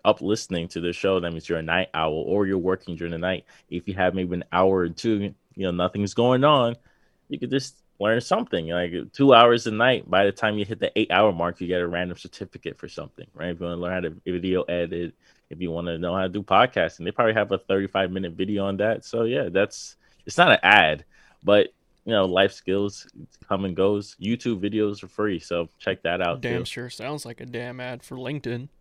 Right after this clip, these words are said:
Speaker 1: Yeah, and something I've noticed, I've been a night owl for the past two, the, uh, I like to say three months, and I
Speaker 2: And
Speaker 1: don't
Speaker 2: how
Speaker 1: like
Speaker 2: do you
Speaker 1: it.
Speaker 2: feel? You don't like it? Why?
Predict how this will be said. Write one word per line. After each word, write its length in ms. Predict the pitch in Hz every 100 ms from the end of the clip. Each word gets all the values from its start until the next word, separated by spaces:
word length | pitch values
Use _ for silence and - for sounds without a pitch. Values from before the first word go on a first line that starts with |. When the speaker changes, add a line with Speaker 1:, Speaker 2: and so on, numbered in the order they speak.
| _ _ _ _ -
Speaker 1:
Yeah, 240 | 73 71 85 -
and 220 | 131 135
something 520 | - 170 185 180 175
I've 260 | - 117 110
noticed, 480 | 98 101 120 143 -
I've 220 | 101 107
been 180 | 131 131
a 60 | 117
night 300 | 92 87 -
owl 260 | 85 90 85
for 180 | - 87
the 120 | 80
past 580 | - 90 85 - - _ _ _ _ -
two, 300 | - 135 117
the, 120 | 110 - -
uh, 140 | 180 196
I 160 | 180 180
like 140 | 170
to 40 | -
say 160 | 127
three 300 | - 117 113
months, 500 | 92 101 80 - - _ _ _ -
and 160 | 117 -
I 140 | 131
Speaker 2:
And 80 | 165
Speaker 1:
don't 100 | 175
Speaker 2:
how 60 | 165
Speaker 1:
like 80 | 143
Speaker 2:
do 40 |
you 60 | -
Speaker 1:
it. 40 |
Speaker 2:
feel? 260 | 131 170 -
You 140 | 156
don't 180 | 185 190
like 220 | 170 190
it? 180 | 247 226
Why? 420 | 185 226 143 120